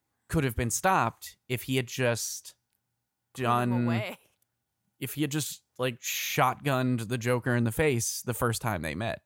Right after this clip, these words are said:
Speaker 1: You know what I mean?
Speaker 2: Over.
Speaker 1: The piles of bodies would have stopped, which, again, is another theme that's rolling over into the Joker War tie-in, where Joker just sicked a bunch of reanimated bodies of his victims on Batman, and
Speaker 2: Oh,
Speaker 1: they're all
Speaker 2: God.
Speaker 1: pissed because they're like,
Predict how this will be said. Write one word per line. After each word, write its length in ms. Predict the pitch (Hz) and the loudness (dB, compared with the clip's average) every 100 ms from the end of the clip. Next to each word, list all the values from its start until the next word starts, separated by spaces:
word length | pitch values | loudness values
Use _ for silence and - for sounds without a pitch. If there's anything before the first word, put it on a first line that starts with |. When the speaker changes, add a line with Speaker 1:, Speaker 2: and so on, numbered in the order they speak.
| - | -4
Speaker 1:
You 100 | 139 | 2
know 140 | 131 127 | 4 4
what 80 | |
I 40 | 120 | 2
mean? 180 | 123 127 | 2 2
Speaker 2:
Over. 140 | 120 - - | -2 -14 -8
Speaker 1:
The 400 | - 120 120 113 - | 0 2 2 0 -4
piles 500 | - 135 131 127 120 | -2 0 2 2 0
of 140 | 110 | -4
bodies 480 | - 104 117 90 87 | -2 0 -2 -4 -8
would 120 | 95 80 | -8 -8
have 80 | |
stopped, 340 | - 82 80 _ _ _ _ - | -4 -4 -4 _ _ _ _ -2
which, 180 | 160 | 0
again, 400 | 202 196 170 139 | 2 2 4 4
is 220 | 135 120 131 | 0 0 0
another 340 | 123 127 123 | 2 2 0
theme 300 | - 123 117 | 0 0 2
that's 180 | 117 - | 0 0
rolling 260 | 113 101 | -2 -2
over 220 | 104 101 113 | -2 -2 -4
into 140 | 113 | -6
the 100 | 85 | -8
Joker 340 | - 92 98 | -6 -6 -4
War 200 | 87 76 | -6 -6
tie-in, 540 | - - 73 76 69 62 | -6 -8 -8 -8 -10 -8
where 360 | 90 80 76 - _ _ _ _ _ _ _ | -6 -4 -4 -8 _ _ _ _ _ _ _
Joker 340 | 135 123 113 113 | -2 -2 -2 -4
just 240 | 117 - | -2 -2
sicked 440 | - - 127 110 123 | -4 -2 -2 -2 -2
a 60 | |
bunch 280 | 110 117 110 | -2 -2 -2
of 240 | 117 110 | -4 -4
reanimated 800 | 85 123 113 113 117 113 113 107 101 | -4 -2 0 0 2 0 0 -2 -2
bodies 460 | 95 95 92 90 | 0 0 -4 -6
of 140 | 69 82 | -6 -8
his 180 | 87 | -10
victims 540 | - 92 - 87 73 - | -8 -8 -6 -8 -8 -6
on 480 | 80 85 82 80 85 | -4 -4 -6 -10 -6
Batman, 520 | 82 82 80 73 71 | -4 -4 -4 -8 -8
and 20 | |
Speaker 2:
Oh, 60 | 71 | -6
Speaker 1:
they're 180 | 80 85 | -2 0
all 140 | 82 | -2
Speaker 2:
God. 300 | 233 370 165 | 2 2 2
Speaker 1:
pissed 180 | 131 113 | 0 -6
because 320 | 87 - 98 | -10 -10 -10
they're 180 | - 80 | -8 -6
like, 240 | 80 73 | -4 -6